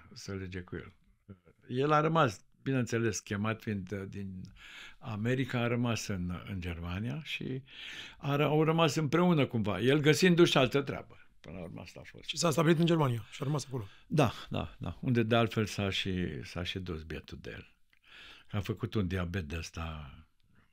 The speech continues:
Speaker 1: nenorocire. Trebuie să mai vorbim noi de ale noastre când ne,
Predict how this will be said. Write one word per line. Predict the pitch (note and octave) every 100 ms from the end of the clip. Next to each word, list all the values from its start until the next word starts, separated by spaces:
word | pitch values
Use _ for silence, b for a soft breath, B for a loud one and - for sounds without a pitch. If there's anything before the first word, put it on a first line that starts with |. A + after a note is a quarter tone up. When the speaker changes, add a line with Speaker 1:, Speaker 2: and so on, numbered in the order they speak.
| _ F2+ -
Speaker 1:
nenorocire. | F#2 F2 E2 E2 E2+ - F2+ D2 - _ b b -
Trebuie | G2 F#2
să | F#2
mai | F2
vorbim | F2 F#2+ F2+ F#2
noi | D#2+
de | D2 E2+
ale | E2
noastre | E2+ D#2+ - D2 -
când | D#2 D#2
ne, | D#2+